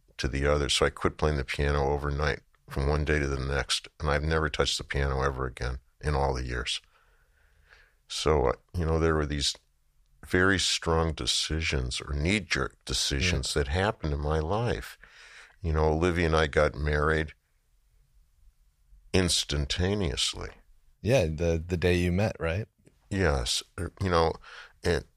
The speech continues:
Speaker 1: w-, we, we've been together since the day we met and married three days later. That's the way it was.
Speaker 2: <laughs>
Speaker 1: And
Speaker 2: And, and you, I guess your, your first sort of foray into making jewelry was her wedding ring.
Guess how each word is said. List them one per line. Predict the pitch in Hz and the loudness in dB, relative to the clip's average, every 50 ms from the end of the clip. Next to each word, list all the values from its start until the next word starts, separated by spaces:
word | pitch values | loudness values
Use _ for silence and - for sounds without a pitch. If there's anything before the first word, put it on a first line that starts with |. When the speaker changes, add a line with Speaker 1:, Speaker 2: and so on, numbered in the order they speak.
| _ _ - | _ _ -6
Speaker 1:
w-, | 95 98 - - - - | -4 -4 -4 -4 -6 -4
we, | 98 101 110 110 104 98 87 - _ | 0 2 4 4 4 4 0 -2 _
we've | - 92 101 98 90 | 0 2 2 4 4
been | 76 90 82 | 4 2 2
together | 76 80 71 78 80 78 73 | 2 2 2 2 2 4 2
since | - - 80 76 - - | 0 0 0 -2 -2 -2
the | 71 69 | -4 0
day | - 71 69 | 0 0 0
we | 69 71 69 | 0 -2 -2
met | 65 67 67 67 67 69 - - | -4 -2 -2 0 0 0 -2 -2
and | - 67 64 62 76 71 - - | -4 -6 -6 -4 -6 -8 -6 -2
married | 76 76 82 82 78 73 71 67 - | 0 4 6 6 6 4 2 0 -4
three | - 71 71 67 | -4 -4 -2 0
days | 67 73 67 64 - - | 0 0 0 0 -2 -2
later. | 67 67 - - 69 69 67 | -2 -2 -2 -2 -2 -2 0
That's | 69 82 85 85 - - | 4 6 6 6 4 2
the | - 73 | 0 0
way | 69 71 67 | 2 2 2
it | 65 - - | 0 0 0
was. | 71 69 64 60 64 65 - - 85 85 | 0 0 0 0 -2 0 2 2 2 2
Speaker 2:
<laughs> | 80 - | 4 4
Speaker 1:
And | 151 - - 151 - 113 - - - - - - - - | 6 6 6 6 4 4 2 0 -4 -6 -6 -6 -4 2
Speaker 2:
And, | - 107 110 - | 6 6 6 8
and | 120 113 110 107 | 6 6 6 8
you, | 101 107 107 104 101 98 95 95 90 85 - - _ _ _ _ _ - | 8 8 8 8 8 8 6 6 4 2 -2 -6 _ _ _ _ _ 4
I | - 98 | 4 6
guess | 95 95 92 - - | 6 6 4 4 4
your, | 95 95 - - | 2 2 2 2
your | 95 92 87 85 80 76 76 - | 4 4 4 4 4 0 -4 -8
first | - - - - - 104 98 90 - - | -14 -14 -6 0 4 4 4 4 4 2
sort | - 92 90 82 | 2 2 2 2
of | 82 80 78 | 2 0 -2
foray | - - - 90 87 87 87 87 82 78 76 | -4 -2 0 2 2 4 4 2 2 0 0
into | 80 80 78 - - 87 | -2 -2 -4 -4 -2 -2
making | 82 80 80 82 82 - - 78 76 71 | 0 0 0 -2 -4 -4 -4 -4 -4 -4
jewelry | 73 - 78 78 95 104 85 73 71 | -4 -2 -2 0 0 0 0 -2 -2
was | 71 78 78 78 - | -2 -2 -2 -4 -4
her | - 85 80 | -4 -4 -4
wedding | 78 85 98 113 80 - - | -2 -2 -4 -4 -6 -8 -10
ring. | - - | -16 -18